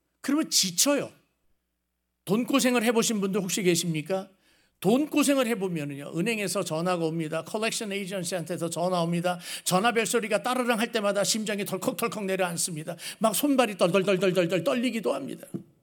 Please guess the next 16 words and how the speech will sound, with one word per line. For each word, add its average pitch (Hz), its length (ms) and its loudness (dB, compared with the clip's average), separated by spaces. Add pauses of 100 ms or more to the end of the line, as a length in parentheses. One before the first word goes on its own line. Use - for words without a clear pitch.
(1200)
한두 359 280 6
번 330 160 6
오고 254 200 4
끝나는 262 380 0
게 220 60 -4
아니라 185 340 -2
계속해서. 180 1600 -8 (1300)
그럼 277 120 2
나중에는 262 540 2
지쳐요. 269 760 2 (360)
"하나님, 247 640 2
이 226 100 6
문제 247 260 6
해결해 247 380 4
주세요." 202 380 0
기도하다가 190 800 0